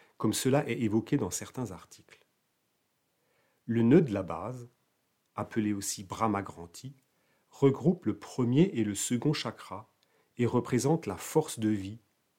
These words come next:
et la création. Il est de nature énergétique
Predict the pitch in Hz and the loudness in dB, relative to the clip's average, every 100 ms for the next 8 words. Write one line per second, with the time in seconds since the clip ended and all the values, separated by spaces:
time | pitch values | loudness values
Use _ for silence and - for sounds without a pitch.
0 | _ 107 90 - - 113 85 - - - | _ -6 -6 -8 -6 -6 -4 -8 -10 -18
1 | _ _ _ _ _ _ _ _ _ _ | _ _ _ _ _ _ _ _ _ _
2 | _ 123 131 139 117 110 - 147 147 - | _ 4 6 6 6 2 0 -2 -2 0
3 | 127 117 107 107 - 101 - - | 2 2 0 -4 -10 -16 -16 -20